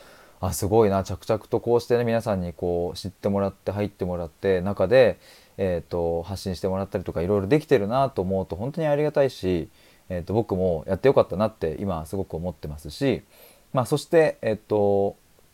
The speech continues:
昨日で四ヶ月目が終了して、今日この九月一日から五ヶ月目に入るわけですけれど、えーと、さっき言った対話コミュニティは三ヶ月間限定での、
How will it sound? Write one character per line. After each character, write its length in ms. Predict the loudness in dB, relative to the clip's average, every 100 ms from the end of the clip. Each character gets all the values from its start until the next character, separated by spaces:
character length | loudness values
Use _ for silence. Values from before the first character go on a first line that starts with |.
| _
昨 140 | -6 0
日 300 | 6 6 6
で 100 | 2
四 260 | 2 0
ヶ 140 | -2 -2
月 180 | -2 -2
目 80 |
が 100 | -4
終 280 | -4 -4 -4
了 180 | -4 -8
し 80 | -2
て、 300 | 2 2 2
今 120 | 2 2
日 40 |
こ 60 | 2
の 80 | 0
九 100 | 0
月 260 | 0 -2 -2
一 140 | 0
日 80 | 2
か 100 | 2
ら 140 | 2 -2 _ _ _ -4
五 100 | 0
ヶ 160 | 4
月 240 | 2 4 0
目 100 | 0
に 80 |
入 220 | 0 -2 -2
る 100 | -6
わ 80 |
け 120 | -8 -12
で 80 |
す 100 | -12
け 100 | -14
れ 120 | -12 -4
ど、 320 | 0 0 0 -14 -20 -20 _
え 220 | -4 -4 -4
ー 20 |
と、 80 | -4
さ 100 | -4
っ 40 |
き 140 | -2
言 60 | -4
っ 20 |
た 140 | -2 -2
対 180 | 2
話 100 | 2 0
コ 100 | -2
ミ 80 |
ュ 60 | -2
ニ 60 | -4
テ 120 | -6
ィ 160 | -6
は 260 | 2 4 4
三 160 | 0 -2
ヶ 120 | 0
月 200 | 0 -4
間 180 | -6 0
限 220 | 0 0
定 320 | -2 0 2
で 140 | 2
の、 200 | 2 -2